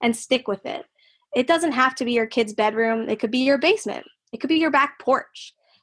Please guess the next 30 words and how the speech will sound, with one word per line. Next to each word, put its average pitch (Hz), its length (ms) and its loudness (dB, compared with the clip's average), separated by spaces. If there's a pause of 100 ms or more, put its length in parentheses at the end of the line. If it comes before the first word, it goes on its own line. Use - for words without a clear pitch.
(100)
Have 320 340 2
them 415 160 2
pick 311 240 -2
a 254 80 2
space - 580 -2
they 214 180 2
like, 196 640 0 (340)
because 302 220 4
it, 302 140 0 (180)
ultimately, 294 480 2
if 277 80 0
they 254 120 2
don't 226 280 0
like 254 240 0
the 247 100 -2
space 233 420 -2
that 240 100 -4
they're 226 120 0
being 220 280 0
forced 262 340 -2
to 254 60 -2
study 233 340 2
in, 226 360 2 (360)
forced - 340 0
to 247 200 2
attend, 233 580 0 (320)
you 240 140 2
know, 226 180 4
synchronous 247 560 0
classes, 226 720 0